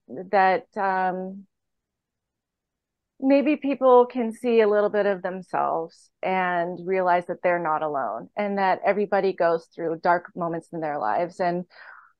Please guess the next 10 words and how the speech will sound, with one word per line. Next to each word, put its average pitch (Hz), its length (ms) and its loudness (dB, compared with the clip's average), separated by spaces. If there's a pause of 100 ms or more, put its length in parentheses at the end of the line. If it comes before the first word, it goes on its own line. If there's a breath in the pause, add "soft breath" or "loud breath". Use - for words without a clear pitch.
hopefully 202 760 2
you, 175 640 -2
you 175 420 -4 (420)
can 180 300 -6 (480)
work 185 220 2
your 175 100 2
way 165 180 2
out 156 180 4
of 135 120 -6
it. - 160 -6